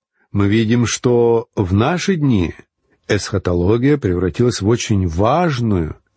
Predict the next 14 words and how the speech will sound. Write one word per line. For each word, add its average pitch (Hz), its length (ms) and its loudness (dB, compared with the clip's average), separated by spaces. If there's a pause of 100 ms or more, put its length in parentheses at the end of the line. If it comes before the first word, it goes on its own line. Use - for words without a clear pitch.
(360)
и 95 320 2
насущную 156 840 0
тему. 104 460 -4 (840)
Сегодня 151 600 0
мы 147 320 2
наблюдаем 107 840 0
поистине 156 680 0
живой 123 500 0
интерес 170 840 -2
к - 80 -18
теме 147 560 0
всех - 680 -2
этих 120 420 -2
пророчеств. - 840 -4